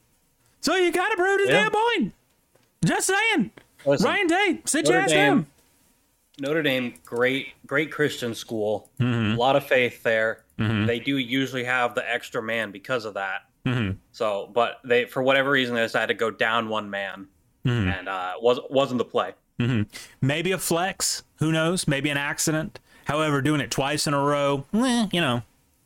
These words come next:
Speaker 1: I don't know.
Speaker 2: Some might say a rookie maneuver, but
Speaker 1: Some might say a rookie maneuver. Keep in mind, we've been saying for a while that team is, is, is young. You know, Marcus Freeman,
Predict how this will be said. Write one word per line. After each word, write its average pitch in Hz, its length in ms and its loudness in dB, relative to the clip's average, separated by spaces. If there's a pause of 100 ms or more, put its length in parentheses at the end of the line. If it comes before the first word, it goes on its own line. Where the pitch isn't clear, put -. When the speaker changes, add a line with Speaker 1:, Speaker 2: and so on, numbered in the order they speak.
(920)
Speaker 1:
I 123 80 -2
don't 139 140 2
know. 113 240 2
Speaker 2:
Some 123 180 -2
might 117 200 0
say 127 180 2
a 123 40 6
rookie 131 360 2
maneuver, 131 520 4
but 101 300 -2
Speaker 1:
Some 131 180 0
might 135 120 0
say 147 160 0
a 139 40 0
rookie 143 240 0
maneuver. 135 520 0 (200)
Keep 123 240 -2
in 147 100 2
mind, 165 400 2
we've 120 160 2
been 131 140 2
saying 143 300 0
for 147 200 0
a 147 80 4
while 143 360 0
that 117 220 -4
team 139 300 0
is, 107 200 0
is, 107 260 2
is 113 260 2
young. 139 400 2
You 120 100 0
know, 110 100 2
Marcus 131 340 0
Freeman, 143 420 0